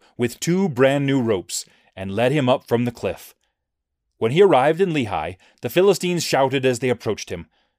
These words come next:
But the Lord's Spirit empowered him. The ropes around his arms were like flax, dissolving in fire, and they melted away from his hands.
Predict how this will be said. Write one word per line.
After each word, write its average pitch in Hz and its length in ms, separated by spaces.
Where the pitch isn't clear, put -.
But 92 120
the 101 120
Lord's 113 440
Spirit 117 440
empowered 101 500
him. 82 240
The 120 100
ropes 131 360
around 131 260
his 123 140
arms 123 520
were 120 100
like 113 200
flax, 87 500
dissolving 127 500
in 113 80
fire, 90 460
and 98 120
they 95 80
melted 127 480
away 120 440
from 117 180
his 117 140
hands. 82 460